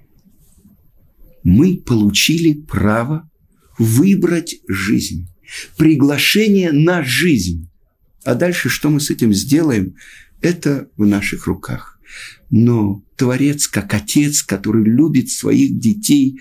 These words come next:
это Он обращается к нам, к своему еврейскому народу и говорит,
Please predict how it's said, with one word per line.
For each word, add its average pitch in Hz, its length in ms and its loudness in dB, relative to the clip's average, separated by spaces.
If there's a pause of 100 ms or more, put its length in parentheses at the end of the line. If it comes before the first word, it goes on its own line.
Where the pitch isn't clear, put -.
(300)
это 123 280 0
Он 127 100 4
обращается 143 680 0
к 147 200 -6
нам, 147 420 0 (220)
к - 40 -8
своему 147 680 2
еврейскому 156 640 2
народу 147 420 2
и 135 100 4
говорит, 151 460 0